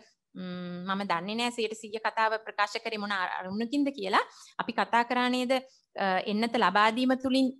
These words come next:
කොපමණ ප්‍රමාණයක් ප්‍රතිශතයක් වැළැක්විය හැකිද නොලැබෙන කණ්ඩායම් වලට සාපේක්ෂව කියලා. ඒක තමයි අර ඉෆෙක්ටිව්නස් එක කියලා කිව්වේ. මේ ඉෆෙක්ටිව්නස් එක කියන එක ප්‍රජාවට දෙනකොට මේ, මේ අපි කතා කරන්නේ ඉෆෙක්ටිව්නස් එක කියලා අර, ම්, අ,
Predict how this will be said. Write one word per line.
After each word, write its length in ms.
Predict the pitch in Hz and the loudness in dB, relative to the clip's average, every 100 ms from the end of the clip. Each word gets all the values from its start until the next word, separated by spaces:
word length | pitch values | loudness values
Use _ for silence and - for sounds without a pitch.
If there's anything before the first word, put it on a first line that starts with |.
| _ | _
කොපමණ 400 | - 233 247 254 | 0 4 4 4
ප්‍රමාණයක් 640 | 254 226 226 240 247 262 262 _ | 0 -2 2 2 4 0 -2 _
ප්‍රතිශතයක් 560 | 220 208 262 262 254 254 _ | -10 -2 -2 2 0 0 _
වැළැක්විය 400 | 208 202 220 254 | -2 0 0 0
හැකිද 320 | 240 208 247 320 359 - - | 0 0 0 2 0 -4 -6
නොලැබෙන 400 | 208 226 254 269 | 0 2 2 0
කණ්ඩායම් 540 | 254 240 254 262 262 | 0 2 2 2 0
වලට 180 | 269 269 | -2 -2
සාපේක්ෂව 600 | - 196 - 285 285 285 | 2 2 0 -6 -4 -6
කියලා. 240 | 285 285 285 - - - | -6 -8 -8 -14 -20 -10
ඒක 180 | - 214 | -2 -2
තමයි 340 | 269 269 311 285 | 2 4 4 4
අර 120 | 240 | 2
ඉෆෙක්ටිව්නස් 680 | 233 220 233 233 247 247 - | 0 0 -2 -2 -4 -2 -4
එක 140 | 277 | -8
කියලා 280 | 285 294 285 | -6 -6 -6
කිව්වේ. 220 | 285 285 _ - - | -10 -16 _ -20 -14
මේ 220 | - 247 208 | 0 0 2
ඉෆෙක්ටිව්නස් 640 | 190 254 - 294 294 294 | 0 0 0 0 2 2
එක 160 | 320 311 | -2 -4
කියන 300 | 277 233 285 | -2 2 4
එක 220 | 247 - 226 254 539 _ _ _ _ _ _ | 2 2 4 4 2 _ _ _ _ _ _
ප්‍රජාවට 540 | - 185 294 302 320 330 | -2 2 8 8 8 6
දෙනකොට 460 | 277 277 294 240 233 311 - | 4 4 2 2 4 4 4
මේ, 200 | 220 233 | -2 -2
මේ 160 | 233 220 | 0 -2
අපි 140 | 240 | 0
කතා 260 | 220 - 240 | -2 2 0
කරන්නේ 260 | 262 285 285 | 2 0 0
ඉෆෙක්ටිව්නස් 500 | 226 - 262 269 277 | -4 -6 -2 0 -2
එක 120 | 277 | -6
කියලා 320 | 285 285 370 381 | -2 2 4 4
අර, 140 | 240 240 | 4 2
ම්, 600 | 220 220 208 202 196 190 190 - - | -2 -4 -2 -2 -4 -6 -8 -14 -20
අ, 80 | - | -6